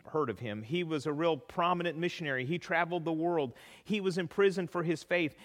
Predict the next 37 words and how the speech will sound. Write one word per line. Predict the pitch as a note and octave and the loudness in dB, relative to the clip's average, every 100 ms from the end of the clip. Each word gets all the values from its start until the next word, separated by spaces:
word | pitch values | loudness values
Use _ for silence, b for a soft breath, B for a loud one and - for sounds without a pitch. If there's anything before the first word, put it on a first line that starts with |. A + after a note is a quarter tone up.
| B | B
He | A3 | 0
was | F#3 | 2
a | F3 | 2
very | D3 G3 G#3 F#3+ | 4 2 2 0
bold | - F3+ F#3+ G3 - | 2 4 6 4 2
proclaimer | F3+ D#3 - F3+ F3 D#3 | -4 -4 -2 0 0 0
of | - C#3 | 0 0
the | C#3+ | -2
good | B2 A2 F3 D#3+ | -6 -2 -2 0
news | D#3 D#3 C#3 | -2 -2 -2
about | C3 A#2+ | -2 -2
Jesus | A#2 B2 A2+ - | -2 -8 -8 -10
Christ. | - F#2+ F#2 - - - B B B - | -8 -8 -8 -16 -20 -20 B B B 0
And | F3 E3+ | 0 0
he | - A#3 A#3+ B3+ | -2 -2 -2 -2
passes | A#3 - G3+ F#3+ F3+ | -4 -2 -2 -2 -4
on | E3+ F3 E3 | -2 -2 -2
to | D3+ | -6
this | C#3 | -8
church | - - G3+ - | -6 -2 -2 0
at | A3+ C3+ | -4 -2
Rome. | D3 C3 A#2+ D3 - B B E3+ | -2 -2 -4 -8 -14 B B -10
This | F3+ F#3+ - | -4 -4 0
church | A#3+ B3 | 0 0
at | E3 | 0
Rome | F#3 G3+ G3+ - | 2 4 2 2
is | F3+ - | 2 0
surrounded | F3+ F3+ G3+ G#3 | -2 0 0 2
by | G#3 | 2
things | - G3 F3 | 2 -2 -2
that | E3 | -2
maybe | E3+ D#3 | -2 0
they | C3 E3 | 2 2
should | F#3+ - F3+ | 0 -4 -2
be | F#3 | -2
afraid | E3 E3 D#3 | 0 0 2
of. | D3+ E3 | 0 -2